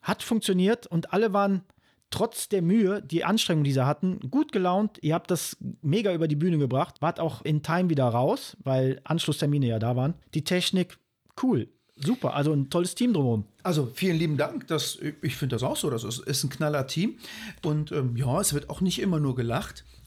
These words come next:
Speaker 2: und manchmal fliegen auch die Fetzen und das ist wie in jeder Sportmannschaft auch. Manchmal muss man sich auch mal rütteln und manchmal muss man sich auch mal völlig, äh, vergaloppieren und, äh, ja, dann sagt man, „Oh, das war jetzt doof, kann ich besser.“ Ähm, auch da, äh,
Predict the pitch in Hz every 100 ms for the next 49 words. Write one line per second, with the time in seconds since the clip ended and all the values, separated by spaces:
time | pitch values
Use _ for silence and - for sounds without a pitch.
0 | - 139 131 143 160 135 170 156 131 113
1 | 127 - 143 - 202 214 170 156 151 139
2 | 170 - 165 160 160 139 131 - 143 147
3 | 160 156 147 139 139 240 - - - -
4 | 131 151 139 160 180 190 160 170 143 120
5 | 135 139 240 320 - 151 151 170 165 170
6 | 160 151 135 135 131 131 175 170 135 -
7 | 143 139 135 - _ _ - 143 123 135
8 | 131 131 160 185 269 - - - - -
9 | - 151 143 139 131 123 127 120 123 170
10 | 127 120 131 120 120 123 113 113 117 -
11 | 135 135 - 127 110 113 127 196 269 -
12 | - - - - - 139 135 135 - 123
13 | 107 135 131 160 -